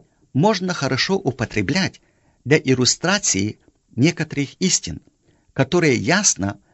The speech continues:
преподаются в Новом Завете, ибо Ветхий Завет правильно назван книгой с картинками Нового Завета. Упущение признать этот факт привело ранних отцов церкви,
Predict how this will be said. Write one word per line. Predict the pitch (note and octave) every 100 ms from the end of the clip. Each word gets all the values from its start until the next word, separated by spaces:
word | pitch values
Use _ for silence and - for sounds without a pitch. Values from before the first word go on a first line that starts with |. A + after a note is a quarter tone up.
| _
преподаются | C3+ C3 A#2 A2 D3+ -
в | A#2
Новом | A#2+ C3 A2+
Завете, | B2 A#2 A#2+ - - _ _ _ _ _ _
ибо | C3 A#2
Ветхий | F#2 D#3+ G#3 -
Завет | A2 A2 G#2+ D3+ - _ -
правильно | C3+ F#3+ C#3 A#2
назван | A2 A2 G2+ A#2 D3 - _ _ _
книгой | - C#3 G3+ F3+ F3 -
с | -
картинками | - A#2 - - G3 F#3+ F3 E3+ E3 _ _
Нового | G#2 C3 C#3 B2+
Завета. | B2 A#2+ A2 F2 - - _ _ _ _ _ _ _ _ _ _
Упущение | - D3 D3 - A3 A#3 G3 E3+
признать | D#3+ B2 A2 E3+ G3 -
этот | D3+ A2 -
факт | - F3 - - _ _ _ _ _ _
привело | C#3+ C3+ D3 F3+ G3+ -
ранних | - D#3 G3+ F#3 F3 -
отцов | A#2+ A#2+ E3 D#3+
церкви, | - F#3+ G3 - -